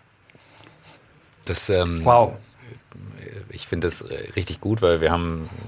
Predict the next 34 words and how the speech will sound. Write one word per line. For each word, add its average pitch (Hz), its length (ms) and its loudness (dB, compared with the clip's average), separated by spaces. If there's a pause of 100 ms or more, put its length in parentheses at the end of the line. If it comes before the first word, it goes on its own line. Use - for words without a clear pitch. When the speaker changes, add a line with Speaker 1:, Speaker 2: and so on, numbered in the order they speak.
(340)
Speaker 1:
bei 78 100 -2
diesen 73 440 -8
zweihundertzweiundneunzig 78 1400 -4
Mal 76 400 2 (200)
diese 76 140 -8
Frage 80 300 2
stellen, 80 520 -4
kommt 78 160 -6
immer 80 100 -8
eine 78 140 -6
andere 76 220 -8
Antwort. 78 500 -8
Und, 76 340 -8
ähm, 78 380 -4
bei 78 80 -2
mir 85 160 0
ist 87 80 -2
immer 87 100 -2
so, 82 140 2
es 73 180 0
entsteht 80 320 -2
so 85 80 -2
ein 80 100 -2
Bild 85 200 0
im - 120 -8
Kopf. - 260 -2
Und 113 80 -6
wenn 73 60 -4
du 76 60 -6
sagst, - 300 -6 (340)
fünf - 320 -2
Kinder 82 260 0
zu 73 180 -4
Hause, 73 520 -2